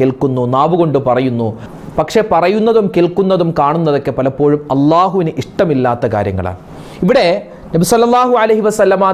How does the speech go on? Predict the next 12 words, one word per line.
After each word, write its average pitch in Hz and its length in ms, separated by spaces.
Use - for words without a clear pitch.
തങ്ങളുടെ 170 320
ഹദീസുകൾ 170 500
പഠിച്ച 139 320
ഒരുപാട് 147 540
മഹത്തുക്കൾ, 123 400
നമ്മുടെ 226 280
മശായിഖന്മാർ, 202 640
അവർ 240 120
പറയുകയാണ്, 160 560
"ഖംസും 277 500
മിനൽ 165 260
ഇബാദ", 107 300